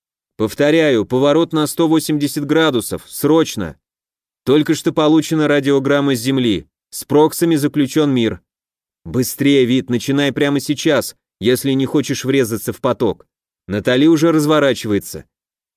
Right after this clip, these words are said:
«Давай, дружище, давай. Я поверну сразу вслед за тобой. Нам навстречу идет спасательный транспорт с Луны.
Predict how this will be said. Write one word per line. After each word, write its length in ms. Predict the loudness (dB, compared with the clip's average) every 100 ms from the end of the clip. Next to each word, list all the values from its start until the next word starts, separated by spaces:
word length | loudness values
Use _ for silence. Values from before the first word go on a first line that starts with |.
| -8
«Давай, 420 | -2 2 4 2
дружище, 520 | 0 -2 -2 -6 -4
давай. 440 | -2 0 0 0 -6 _ _ -6
Я 220 | 0 0
поверну 420 | 2 0 2 0
сразу 380 | 0 -2 0 -2
вслед 260 | -2 -2 -2
за 140 | -2
тобой. 500 | -2 -2 0 -2 -6 _ _ _ _ _ -4
Нам 240 | 0 2
навстречу 540 | 0 -2 0 0 2
идет 260 | 0 0 -2
спасательный 640 | -2 -2 0 -2 -2 -4
транспорт 480 | -2 -2 -2 -2 -6
с 60 | -2
Луны. 420 | -2 0 0 -2